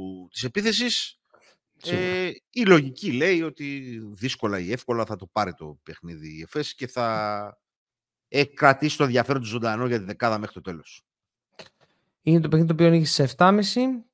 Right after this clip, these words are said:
Speaker 2: και απευθείας μετά στις οκτώ είκοσι μία Τρίτου έχουμε το Ζαλγκίρις Μπασκόνια, ε, μια Ζαλγκίρις η οποία νίκησε την, ε, Βίρτους.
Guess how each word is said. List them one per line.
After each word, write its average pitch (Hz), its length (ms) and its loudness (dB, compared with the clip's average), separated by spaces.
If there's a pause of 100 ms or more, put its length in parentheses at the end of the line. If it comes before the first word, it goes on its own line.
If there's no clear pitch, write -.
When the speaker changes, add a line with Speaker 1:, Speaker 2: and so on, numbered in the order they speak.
(160)
Speaker 2:
και 175 580 4
απευθείας 165 460 4
μετά 180 280 4
στις 165 260 -2
οκτώ 160 460 4
είκοσι 143 340 -2
μία 147 360 2
Τρίτου 233 520 0 (460)
έχουμε 196 400 4
το 165 380 6
Ζαλγκίρις 160 520 4
Μπασκόνια, 240 840 2 (920)
ε, 147 260 0
μια 165 200 4
Ζαλγκίρις 170 400 4
η 160 40 2
οποία 160 560 4
νίκησε 156 380 2
την, 127 340 -2
ε, 123 760 -2
Βίρτους. 165 540 0